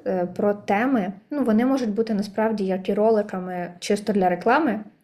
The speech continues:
але я би взагалі з цього зробила активно, ну, прям постила цей контент активно, е, на саму сторінку.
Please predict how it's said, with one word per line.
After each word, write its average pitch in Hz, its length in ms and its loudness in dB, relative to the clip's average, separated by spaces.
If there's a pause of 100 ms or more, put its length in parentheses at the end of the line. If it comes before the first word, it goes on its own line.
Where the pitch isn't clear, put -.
(120)
але 190 220 0
я 208 140 0
би 202 360 0 (180)
взагалі 190 360 0
з 214 100 -4
цього 185 200 -2
зробила 180 440 0
активно, 185 720 -2
ну, 175 220 -10
прям 170 360 -6 (100)
постила 196 420 0
цей 185 160 -8
контент 202 420 -2
активно, 196 520 0 (1500)
е, 233 40 -2
на 196 260 2
саму 208 260 4
сторінку. 185 540 0